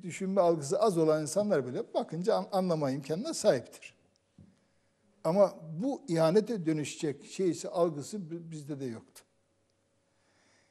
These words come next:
O nedenle ki bunun arkasında feto'dan ziyade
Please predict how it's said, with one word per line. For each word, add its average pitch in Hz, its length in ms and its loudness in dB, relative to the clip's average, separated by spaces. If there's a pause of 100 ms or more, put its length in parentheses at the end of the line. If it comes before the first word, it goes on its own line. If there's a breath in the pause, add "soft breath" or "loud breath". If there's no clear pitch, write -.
(1040)
O 240 100 4
nedenle 170 460 2 (720)
ki 180 360 -2
bunun 185 280 -4
arkasında 156 760 0 (380)
feto'dan 165 540 -2
ziyade 123 540 -2